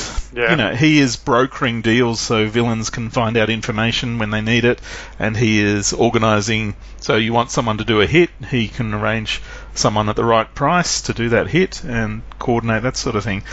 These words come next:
Speaker 2: So that, that was very interesting, but, uh, I mean, it, I find this really, it's a page turner,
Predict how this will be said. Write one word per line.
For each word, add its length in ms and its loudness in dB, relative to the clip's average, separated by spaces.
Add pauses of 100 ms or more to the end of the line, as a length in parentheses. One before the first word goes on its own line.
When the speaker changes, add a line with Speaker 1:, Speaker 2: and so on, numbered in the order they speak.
(220)
Speaker 2:
So 120 -2
that, 400 -2
that 220 0
was 180 -6
very 320 -2
interesting, 460 -6 (100)
but, 320 -2
uh, 160 2 (560)
I 60 -4
mean, 240 0
it, 140 0 (160)
I 180 4
find 320 2
this 180 0
really, 400 4
it's 260 0
a 40 0
page 500 0
turner, 500 -2